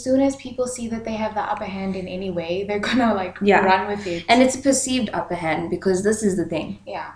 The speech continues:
Speaker 2: Like, you're not any better or greater or
Speaker 1: Yes.
Speaker 2: more significant of a person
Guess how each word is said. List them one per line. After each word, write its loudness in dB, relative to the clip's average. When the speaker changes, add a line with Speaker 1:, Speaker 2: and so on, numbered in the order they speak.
Speaker 2:
Like, -8
you're 2
not 6
any 6
better 8
or 4
greater 4
or 6
Speaker 1:
Yes. 4
Speaker 2:
more 6
significant 2
of -4
a -6
person 0